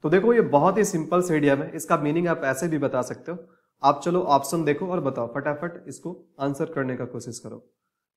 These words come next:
To end in smoke मतलब धुआं में उड़ जाना। तो धुआं में उड़ जाना हम कब कहते हैं? ये तो बहुत ही फेमस सा चीज़, हम लोग हिंदी लैंग्वेज में भी बोलते हैं, "धुआं में उड़ गया।" तो धुआं में उड़ना का मतलब क्या हुआ?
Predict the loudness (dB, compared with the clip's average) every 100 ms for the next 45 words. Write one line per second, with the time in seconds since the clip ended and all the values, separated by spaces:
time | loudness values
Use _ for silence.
0 | _ 2 2 4 4 6 6 6 2 -2
1 | -6 -6 -6 -6 -6 -4 0 4 4 2
2 | -2 -4 -6 -10 -14 -20 _ -6 -4 0
3 | 0 2 0 0 -2 -4 -4 -2 -2 -2
4 | -4 -4 -6 -8 -10 -10 -2 0 0 0
5 | 2 2 0 -2 -6 -6 -4 -2 -2 0
6 | 0 0 0 -4 -4 -6 -6 -8 -8 -4
7 | -2 -2 -2 -4 -8 -12 -14 _ _ _
8 | -10 -4 0 0 2 0 0 -2 -4 -6
9 | -6 -6 -4 -4 -4 -8